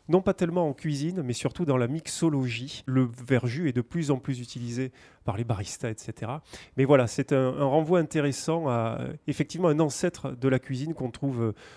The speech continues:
aujourd'hui, euh, très peu. Et je vous renvoie à propos de recettes à partir, faites à base, pardon, de raisins, de jus, de vrille, et cetera,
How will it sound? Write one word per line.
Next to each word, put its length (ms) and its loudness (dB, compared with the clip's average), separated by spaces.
aujourd'hui, 540 2
euh, 100 -2
très 200 -2
peu. 200 0
Et 60 4
je 80 0
vous 60 6
renvoie 260 6
à 40 6
propos 380 2
de 180 0
recettes 640 2
à 80 -2
partir, 580 -4
faites 300 -2
à 60 2
base, 380 2
pardon, 360 0
de 140 4
raisins, 720 4
de 160 2
jus, 400 0
de 100 2
vrille, 240 -2
et 80 0
cetera, 380 -2